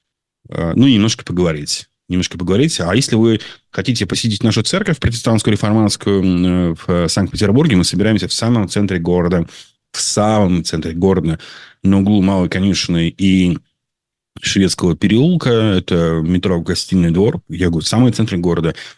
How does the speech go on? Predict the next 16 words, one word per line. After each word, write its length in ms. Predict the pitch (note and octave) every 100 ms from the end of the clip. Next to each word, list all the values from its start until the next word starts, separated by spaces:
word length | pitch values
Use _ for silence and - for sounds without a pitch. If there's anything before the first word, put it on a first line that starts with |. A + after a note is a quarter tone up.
| _ _ _ -
Каждое 240 | G2+ F#2
воскресенье 540 | F2+ - - B2+ C3 G2
в 80 | -
тринадцать 360 | F2+ G2 -
часов 420 | - - G#3 - - - - - _ _
московского 1000 | F#2 G2 G2+ - - E2+ - - F2 E2+
времени. 500 | D#2+ - C#2+ C#2+ D2+
Пожалуйста, 640 | - - D#2 E2+ G2 - -
можете 380 | F2 F2 - F2
тоже 240 | E2 F2+
мне 160 | E2+ F2
написать, 640 | E2+ E2 - G#2 A2+ -
и 60 | E2
мы 180 | D#2 F#2
с 100 | -
вами 340 | D#3+ A#2+ A2